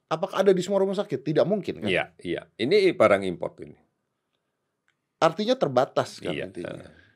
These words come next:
Speaker 2: Dan yang membuat pun juga me-, membatasi kan.
Speaker 1: Yang membuat pun membatasi.
Speaker 2: Dia kan butuh juga gitu. Dia pun juga butuh kan.
Speaker 1: Oh.
Speaker 2: Kalau sudah pandemi seperti ini, ya sekarang siapapun yang membutuhkan masker kita, "Oh, tunggu dulu, saya tahan, saya juga butuh kok," gitu.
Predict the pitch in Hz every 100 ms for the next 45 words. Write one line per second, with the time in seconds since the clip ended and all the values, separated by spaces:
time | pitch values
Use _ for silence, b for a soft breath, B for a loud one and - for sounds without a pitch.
0 | _ - 95 101 101 98 92 87 95 -
1 | 156 82 87 - - 101 95 90 85 69
2 | 95 104 92 95 135 92 73 82 92 156
3 | 170 165 156 151 233 180 147 127 135 131
4 | 104 147 143 110 104 - 139 104 78 73
5 | - _ _ _ _ _ _ _ _ _
6 | _ _ _ _ _ _ _ _ _ _
7 | _ _ 90 85 156 123 90 78 123 -
8 | - 90 _ _ _ _ _ _ - -
9 | - - 107 123 139 113 113 117 113 120
10 | 131 120 113 131 165 277 220 85 85 92
11 | 98 151 180 113 95 95 156 143 107 101
12 | 98 95 92 101 90 92 87 - 90 85
13 | 95 - - - 69 78 78 139 175 123
14 | - - 87 101 131 123 85 98 98 85
15 | 80 - 113 113 - 107 -